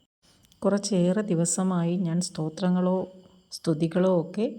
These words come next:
നിങ്ങളുമായി ഷെയർ ചെയ്തിട്ട്, അതുകൊണ്ടാണ് ഗണേശ സഹസ്രനാമം തന്നെ ഇന്നത്തെ ദിവസം തിരഞ്ഞെടുത്തത്. ചതുർത്ഥി ദിവസങ്ങളിൽ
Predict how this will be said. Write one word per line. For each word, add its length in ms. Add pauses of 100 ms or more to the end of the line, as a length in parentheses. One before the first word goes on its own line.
(140)
നിങ്ങളുമായി 500
ഷെയർ 340
ചെയ്തിട്ട്, 600 (760)
അതുകൊണ്ടാണ് 580 (1300)
ഗണേശ 340
സഹസ്രനാമം 880
തന്നെ 440
ഇന്നത്തെ 280
ദിവസം 440
തിരഞ്ഞെടുത്തത്. 720 (1300)
ചതുർത്ഥി 400
ദിവസങ്ങളിൽ 640